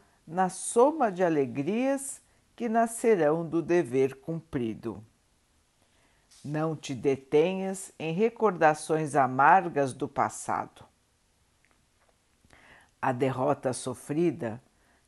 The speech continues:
terá sido preciosa lição para melhor aproveitamento das horas de hoje.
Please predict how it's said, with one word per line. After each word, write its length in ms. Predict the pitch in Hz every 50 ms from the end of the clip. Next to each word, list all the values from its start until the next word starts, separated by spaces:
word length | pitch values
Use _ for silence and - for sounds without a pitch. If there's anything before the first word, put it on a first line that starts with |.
| _
terá 260 | - 208 220 233 220
sido 440 | 220 226 - - 196 196 185 170 190
preciosa 800 | 185 - 170 156 170 160 - - - 147 139 214 254 240 220 226
lição 640 | 196 185 180 170 - - - - 160 175 208 240 240 - _ _ _ _ _ _ _ _ -
para 240 | - 202 214 214
melhor 580 | 196 196 185 180 160 147 156 151 165 170 170 160
aproveitamento 1200 | 220 214 - 196 185 180 170 156 160 156 156 - 143 131 113 120 135 147 170 196 208 - - 190
das 400 | 175 170 175 180 170 139 120 117
horas 460 | 135 143 147 151 147 151 151 147 147 131
de 160 | 143 156 170
hoje. 540 | 151 127 113 107 - - - - - -